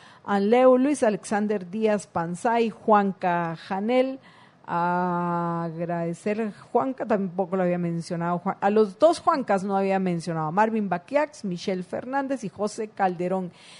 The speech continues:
Y por lo menos Marvin ya se coló al medallero, porque oro para José, plata para Michelle y bronce para Marvin. Y bueno, esos son los oyentes que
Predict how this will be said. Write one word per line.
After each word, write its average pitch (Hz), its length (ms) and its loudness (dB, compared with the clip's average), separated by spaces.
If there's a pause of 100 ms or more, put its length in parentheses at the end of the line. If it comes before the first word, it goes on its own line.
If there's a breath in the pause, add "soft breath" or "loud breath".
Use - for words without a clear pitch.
(220 loud breath)
Y 277 120 0
por 285 200 10
lo 277 120 6
menos 349 300 2
Marvin 370 400 0
ya 302 120 4
se 330 200 -2
coló 262 380 6
al 294 160 0
medallero, 247 680 0
porque 226 340 2
oro 359 340 6
para - 260 0
José, 247 680 0
plata 339 520 -2
para 214 160 -2
Michelle 233 720 0 (360 loud breath)
y 277 320 -2 (100)
bronce 220 640 2
para 165 500 -2
Marvin. 160 640 -4 (460 loud breath)
Y 226 120 0
bueno, 269 320 4
esos 254 220 -2
son 254 140 0
los 254 160 -4
oyentes 208 460 -4
que 180 180 -6